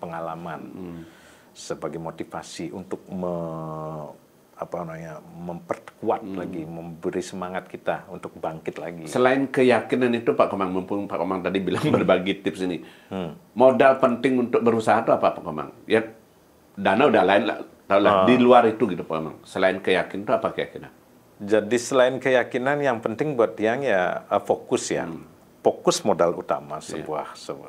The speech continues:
Speaker 1: bagi seseorang yang mau di dunia entrepreneur
Speaker 2: Hmm.
Speaker 1: ya.
Speaker 2: Iya.
Speaker 1: Jadi yang penting fokus, jadi dari awal kita niati apapun yang kita lakoni, apapun yang kita sudah putuskan,
Speaker 2: Ya.
Speaker 1: jangan pernah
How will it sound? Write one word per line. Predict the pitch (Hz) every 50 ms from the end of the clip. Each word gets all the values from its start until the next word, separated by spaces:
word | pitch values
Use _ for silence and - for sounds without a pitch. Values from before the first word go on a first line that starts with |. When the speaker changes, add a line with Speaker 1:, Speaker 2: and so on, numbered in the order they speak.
| - - -
Speaker 1:
bagi | 82 82 78 80
seseorang | 80 - - - - 80 80 80 80 80 85 85
yang | 80 78
mau | 80 80 82
di | 82 80 82
dunia | 82 80 85 82 85 82
entrepreneur | 80 87 90 - - 92 95 92 90 87 - 104
Speaker 2:
Hmm. | 101 87
Speaker 1:
ya. | 80 - - -
Speaker 2:
Iya. | - - 87 - - - - - - - - - - _ _ _
Speaker 1:
Jadi | _ - 87 80 95 92
yang | 92 87
penting | 85 - 82 80 - 95 92
fokus, | - - 80 78 - - 110 123 151 151 -
jadi | - - 87 78 85 87 85 82 82 82
dari | 80 80 82 80 80 80
awal | 67 73 76 76 78 92 107 101
kita | - 85 - -
niati | 90 87 87 87 82 82 82 - 113
apapun | 101 101 95 - - - 98 95 - - 165 170
yang | 151 117
kita | - - - - 98
lakoni, | 92 90 82 80 - - 87 85 82 92 117 156 165
apapun | 127 113 101 - - 85 82 - - 143 143 143
yang | 135 117 113 107 104 104 104
kita | - - 110 - - - - 110 98 90 82 - -
sudah | - - - - 107 98 101 98
putuskan, | - - - 120 - - 202 202 - - - 120 101 82 - - - - - - - - - - - -
Speaker 2:
Ya. | - 104 98 113
Speaker 1:
jangan | 107 107 110 117 127 131 131 123 127 - - _ - - _ _ _ _ _ _ _ _ _ - _ _ _ _ _ _ _
pernah | - 117 117 120 127 139 135 - -